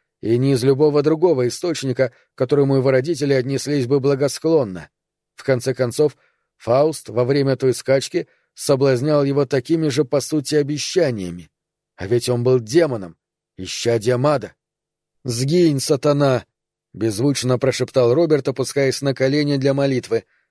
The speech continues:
и тут же услыхал осторожные шаги, приближавшиеся к его комнате. Но потом ему показалось, что он снова видит перед собой отца, истекающего кровью, и мать, привязанную цепями к столбу,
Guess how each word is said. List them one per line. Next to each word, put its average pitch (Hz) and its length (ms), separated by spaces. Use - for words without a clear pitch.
и 92 80
тут 175 180
же 156 100
услыхал 156 420
осторожные 151 600
шаги, 127 460
приближавшиеся 120 920
к - 60
его 110 240
комнате. 85 560
Но 117 180
потом 165 360
ему 151 220
показалось, 143 540
что 156 160
он 143 140
снова 160 360
видит 147 320
перед 139 220
собой 147 380
отца, 151 340
истекающего 117 800
кровью, 92 540
и 156 100
мать, 160 300
привязанную 120 640
цепями 123 420
к - 60
столбу, 135 540